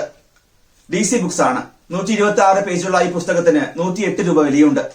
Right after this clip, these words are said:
തീർച്ചയായും വായിക്കേണ്ട ഒരു മലയാള ക്ലാസിക്,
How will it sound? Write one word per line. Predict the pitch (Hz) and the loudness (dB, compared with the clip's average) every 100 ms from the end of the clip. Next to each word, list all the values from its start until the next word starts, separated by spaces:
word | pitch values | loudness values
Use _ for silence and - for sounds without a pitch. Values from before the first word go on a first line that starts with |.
| _ _ _ _ - | _ _ _ _ -8
തീർച്ചയായും | 185 175 202 165 160 143 - - | -6 -2 0 4 4 0 -6 -2
വായിക്കേണ്ട | - 165 196 190 165 147 - - | 2 2 2 0 2 2 0 -2
ഒരു | 160 | -2
മലയാള | 160 160 175 175 | 2 4 4 2
ക്ലാസിക്, | - 156 170 160 - | 2 0 0 -4 -8